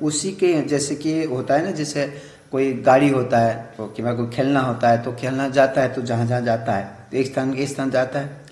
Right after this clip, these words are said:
है भूमि एक ही। ऐसे ब्रह्म एक में ही अंतःकरण जा रहा है, तो अंतःकरण जहाँ जहाँ जाएगा, वहाँ वहाँ उसको अविद्या घेर लेगा।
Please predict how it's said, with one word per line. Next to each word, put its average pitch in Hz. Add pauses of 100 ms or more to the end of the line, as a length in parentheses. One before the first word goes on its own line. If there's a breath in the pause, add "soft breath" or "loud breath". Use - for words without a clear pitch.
(160)
है 143
भूमि 160
एक 165
ही। 156 (320 loud breath)
ऐसे 143
ब्रह्म 151
एक 185
में 165
ही 151
अंतःकरण 180
जा 123
रहा 87
है, - (480 loud breath)
तो 160
अंतःकरण 196
जहाँ 143
जहाँ 220
जाएगा, 165
वहाँ 131
वहाँ 185
उसको 160
अविद्या 123
घेर 185
लेगा। 175